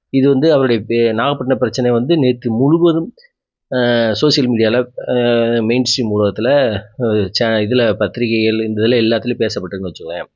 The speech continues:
So அந்த மாதிரி இடத்துக்கு தகுந்த மாதிரி பேசுறாரு. இப்ப இதை பேசையில இதற்கு இவர்கிட்ட விஜய் அவர்களுடைய குறை என்ன அப்படின்னா, அவர் வந்து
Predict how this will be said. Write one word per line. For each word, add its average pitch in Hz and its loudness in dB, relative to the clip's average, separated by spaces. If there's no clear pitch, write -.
So - -2
அந்த 123 2
மாதிரி 127 2
இடத்துக்கு 135 0
தகுந்த 110 0
மாதிரி 104 -2
பேசுறாரு. 78 -8
இப்ப 143 0
இதை 143 2
பேசையில 180 2
இதற்கு 139 0
இவர்கிட்ட 127 2
விஜய் 139 2
அவர்களுடைய 110 0
குறை 135 0
என்ன 110 -4
அப்படின்னா, 95 -6
அவர் 135 2
வந்து 160 2